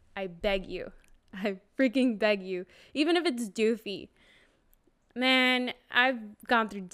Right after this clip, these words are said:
times where I thought I was the doofiest person, and, like, through, through high school, I was doofy. The inner me was super doofy, and I hated that about myself.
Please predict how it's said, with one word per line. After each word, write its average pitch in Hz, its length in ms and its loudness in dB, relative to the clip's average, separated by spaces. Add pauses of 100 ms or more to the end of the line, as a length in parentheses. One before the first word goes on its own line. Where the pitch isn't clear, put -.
(180)
times 190 600 0
where 185 240 -2
I 208 120 0
thought 202 240 -4
I 196 80 -2
was 202 160 -4
the - 100 -18
doofiest 190 640 -8
person, 220 580 -4
and, 190 380 -8 (200)
like, 208 280 -2
through, 208 140 -2 (300)
through 233 140 -2
high 196 220 0
school, 190 440 -4 (840)
I 202 640 6 (280)
was 269 220 2
doofy. 214 680 -2 (1160)
The 247 220 0
inner 311 300 4
me 269 160 2
was 214 200 -2
super 220 240 -4
doofy, 190 520 -6
and 175 400 -8 (2250)
I 214 80 2
hated 190 380 0
that 165 160 4
about 170 180 -4
myself. 170 760 -4